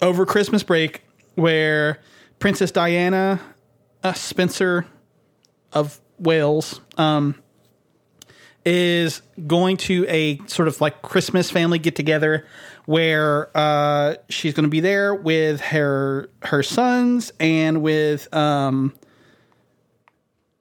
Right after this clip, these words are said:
uh, basically the rest of her family, which includes the Queen and her, um, uh, ch-, cheating ass husband, Prince Charles. <clears throat> And,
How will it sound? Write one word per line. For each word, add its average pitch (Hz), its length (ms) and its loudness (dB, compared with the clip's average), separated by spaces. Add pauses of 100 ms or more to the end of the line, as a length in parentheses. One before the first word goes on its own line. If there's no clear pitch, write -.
(220)
uh, 143 600 0
basically 180 920 -2
the 147 180 0
rest 156 240 0
of 147 100 -2
her 147 120 0
family, 147 600 0
which 156 240 -2
includes 143 480 0
the 143 100 -4
Queen 139 480 2
and 135 380 0
her, 131 380 -2
um, 131 400 -2 (840)
uh, - 680 0 (220)
ch-, - 220 -8 (180)
cheating 220 440 0
ass 185 300 0
husband, 139 560 -2
Prince 156 220 0
Charles. 131 560 -4 (320)
<clears throat> - 80 4 (680)
And, 165 720 0